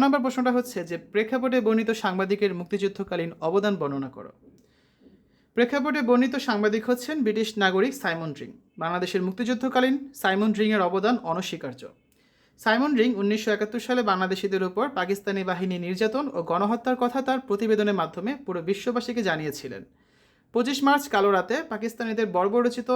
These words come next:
হামলার খবর ডেইলি টেলিগ্রাফ পত্রিকার প্রতিবেদন আকারে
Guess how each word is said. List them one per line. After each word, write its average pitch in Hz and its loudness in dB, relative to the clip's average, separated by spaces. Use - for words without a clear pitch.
হামলার 196 0
খবর 185 0
ডেইলি 180 0
টেলিগ্রাফ 220 2
পত্রিকার 233 -4
প্রতিবেদন 254 2
আকারে 220 4